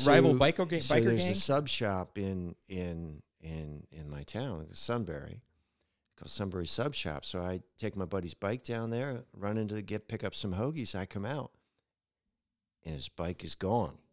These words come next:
Speaker 2: It is disappeared, and I just did not know what had happened. So, and I put it in there 'cause bikes were a big thing then,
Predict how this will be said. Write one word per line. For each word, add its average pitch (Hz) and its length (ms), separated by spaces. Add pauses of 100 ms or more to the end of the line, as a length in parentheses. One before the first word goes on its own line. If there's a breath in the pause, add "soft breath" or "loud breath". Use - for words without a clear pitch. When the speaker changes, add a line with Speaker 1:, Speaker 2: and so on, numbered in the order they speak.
(880)
Speaker 2:
It 85 160
is 82 380 (640)
disappeared, 117 640
and 90 120
I 101 280
just 85 320
did 78 160
not 95 420
know 95 140
what 95 400 (1120)
had 87 180
happened. 107 480 (720)
So, 85 320 (460)
and 110 200 (440)
I 131 40
put 170 220
it 131 100
in 131 120
there 110 140
'cause 107 360 (240)
bikes 131 240
were 104 80
a 90 60
big 80 200
thing 67 260
then, - 260